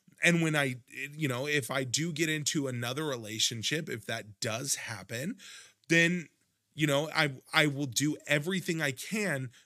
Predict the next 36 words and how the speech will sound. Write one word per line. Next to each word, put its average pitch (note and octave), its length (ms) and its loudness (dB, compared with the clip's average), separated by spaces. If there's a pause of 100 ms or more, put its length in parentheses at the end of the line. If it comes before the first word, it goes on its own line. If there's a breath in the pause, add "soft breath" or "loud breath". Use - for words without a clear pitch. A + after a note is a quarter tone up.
not D#3 460 0
to D3+ 120 -6
allow C3 320 -4
it - 100 -14
to A#2 40 -14
become A#2+ 300 -8
a A#2+ 60 -8
problem, E3 600 -4 (520 loud breath)
uh, D3+ 220 6
where, C#3 420 2
where B2+ 220 -2
codependency A#2+ 760 -4
is A2+ 100 2
something G2+ 380 -2
that A#2+ 100 -10
happens, D#3 480 -6
because B2 220 -6
that's, A2+ 260 0
that's, C#3 440 -4 (580)
that's F#3+ 220 4
something F#3 200 2
I D3 80 0
don't C3 340 0
want G#2+ 340 -12
ever. D3+ 320 4 (280 loud breath)
I E3+ 120 8
don't, F#3+ 280 6
I D#3 120 4
think F3 240 0
that E3 100 -2
if B2 220 0
anybody E3 460 0
is A#2 140 -2
struggling A#2 420 0
with G#2+ 100 -14
codependency, A2+ 840 -4